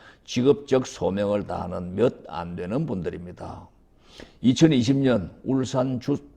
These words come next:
울산의 주상복합 건물 화재 당시 삼십삼 층 꼭대기에서 구출된 시민이 이렇게 고백했습니다. "연기에 질식해 쓰러지기 직전 누군가 나타나더니 나를 붙잡았다.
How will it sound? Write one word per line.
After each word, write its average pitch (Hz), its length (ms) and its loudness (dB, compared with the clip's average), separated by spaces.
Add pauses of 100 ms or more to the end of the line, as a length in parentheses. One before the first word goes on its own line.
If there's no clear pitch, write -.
(100)
울산의 135 600 2
주상복합 135 1080 -2
건물 98 340 -2
화재 87 340 -6
당시 90 540 -8 (380)
삼십삼 131 800 -4
층 156 260 0
꼭대기에서 110 680 2
구출된 110 580 -2
시민이 95 440 -4
이렇게 127 640 -2
고백했습니다. 87 960 -6 (680)
"연기에 151 560 4
질식해 135 540 0
쓰러지기 147 580 0
직전 - 500 -2 (380)
누군가 190 400 6
나타나더니 110 600 2
나를 - 340 -4
붙잡았다. - 800 -4